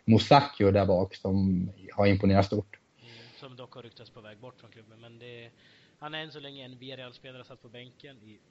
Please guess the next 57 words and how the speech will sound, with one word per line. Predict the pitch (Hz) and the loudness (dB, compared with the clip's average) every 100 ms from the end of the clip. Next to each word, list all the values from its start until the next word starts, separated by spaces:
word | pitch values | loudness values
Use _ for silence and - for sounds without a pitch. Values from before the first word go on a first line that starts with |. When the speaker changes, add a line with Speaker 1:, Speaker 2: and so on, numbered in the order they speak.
| _ | _
Speaker 2:
premiären | 117 123 127 117 110 | -20 -18 -18 -18 -20
då, | 110 | -20
men | 113 117 117 | -20 -20 -20
vi | |
får | 120 143 | -20 -20
se | 147 135 | -20 -20
vad | 117 | -20
som | 113 107 _ _ _ | -20 _ _ _ _
händer | 131 147 | -20 -20
där | 104 104 | -20 -20
helt | 104 _ | -20 _
enkelt. | _ _ _ _ | _ _ _ _
Speaker 1:
Ja, | 113 110 104 98 | 6 6 4 0
ja. | 92 92 92 _ _ - 117 | -4 -4 -6 _ _ -20 -16
Speaker 2:
Eh, | 123 123 131 | -14 -12 -14
jag | 147 | -16
skulle, | - 185 175 - - 170 | -14 -16 -2 2 2 -2
innan | 170 170 | -14 -14
vi | 170 | -14
avslutar, | 160 147 - 170 - 151 143 123 | -16 -18 -20 -20 -16 -14 -14 -20
eh, | 123 | -20
det | 127 | -20
här, | 123 135 135 131 127 | -16 -16 -16 -16 -18
eh, | 120 _ | -20 _
den | 143 131 | _ -20
här | 135 | -20
delen, | 127 135 143 160 156 | -18 -18 -18 -20 -20
så | - | -20
vill | 127 135 | -20 -18
jag | 127 120 | -16 -16
även, | 123 120 | -18 -20
eh, | 117 113 | -20 -20
flagga | - 120 117 | -20 -20 -20
lite | 117 117 | -20 -20
grann | 117 | -20
för | 123 | -20
Valencia, | 113 127 147 127 107 101 _ _ _ | -20 -18 -18 -20 -20 -20 _ _ _
som | _ 123 117 | _ -20 -20
jag | 117 | -20
tycker | 127 113 117 | -20 -20 -20
har | 113 | -20
värvat | 107 104 104 _ | -20 -20 -20 _
bra. | 104 101 107 | -20 -20 -20
De | 113 123 | -20 -20
har | |
ju | 123 | -20
tagit | 127 123 123 | -20 -20 -20
in | 120 | -20
då | 117 113 | -20 -20
Mustafi | 113 104 117 - 127 127 - 135 - | -20 -20 -20 -20 -20 -20 -20 -20 -20
från, | 113 113 110 | -20 -20 -20
eh, | 110 | -20
tyska | 123 - 120 | -20 -20 -20
landslaget, | 113 104 117 120 117 | -20 -20 -20 -20 -18
eller | 117 | -16
ja, | 117 - | -18 -20
han, | 117 | -20